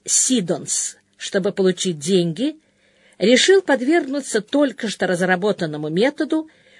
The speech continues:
укрепления организма радиометаллами. Используемый стал прозрачным.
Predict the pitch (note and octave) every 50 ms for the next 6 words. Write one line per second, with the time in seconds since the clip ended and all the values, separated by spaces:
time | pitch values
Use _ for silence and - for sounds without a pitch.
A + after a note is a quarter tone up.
0 | - _ _ - A3 F#3 - G#3 A3+ G3+ - B3 E4 F4+ D#4+ D4+ C#4+ C4+ B3 G#3
1 | F#3+ G#3+ G#3 A3+ C#4 D4 C#4 C#4 C4 C4 C4 - - _ - - F3+ F#3 A3+ C4+
2 | C4+ G3 B3 B3+ A#3+ A#3+ A#3+ A#3+ B3 - - F3+ C3+ B2 B2+ B2+ B2+ - - -
3 | - _ _ _ _ _ _ _ _ _ _ _ _ _ _ _ _ - G#3 G#3+
4 | F#3 - - - - C#4 E4+ F4 F#4 F4 F#4 F#4 F#4 F4 F4 F4+ F#4 F4+ - _
5 | - - - - - C#4+ C#4 D4 D4 - - A3+ B3+ A#3+ F3+ E3 C3+ A2+ - -
6 | - - - - - - -